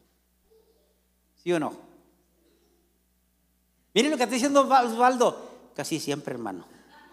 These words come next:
Casi siempre", me dice. Y, y, y no se trata en el matrimonio de ganar, o sea, no se trata porque cuando uno quiere ganar en el matrimonio pierde. Amén.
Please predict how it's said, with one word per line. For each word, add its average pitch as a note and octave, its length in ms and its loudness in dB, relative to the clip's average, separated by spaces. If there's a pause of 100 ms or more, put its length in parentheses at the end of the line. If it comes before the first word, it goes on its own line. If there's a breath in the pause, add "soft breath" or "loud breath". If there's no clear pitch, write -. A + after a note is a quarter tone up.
(800)
Casi C#3+ 260 0
siempre", C#3 440 0
me B2 160 -4
dice. B2 280 -8 (2250)
Y, G3 80 -4
y, A#3+ 340 -2
y - 20 0
no C#4+ 140 2
se E4 120 2
trata D#4+ 280 2
en D#4+ 60 6
el D#4 120 4
matrimonio C4+ 500 2
de D4 120 4
ganar, B3 400 -2
o A#3 100 -6
sea, F#3 280 -6 (800)
no - 100 -12
se B3+ 100 -6
trata C4 320 -4
porque A3 240 -6
cuando G#3+ 220 -2
uno C4 120 -2
quiere C4 200 2
ganar B3 240 2
en B3+ 60 -2
el B3 40 -2
matrimonio A#3 440 -2
pierde. D#3 400 -2 (1500)
Amén. A3+ 540 -4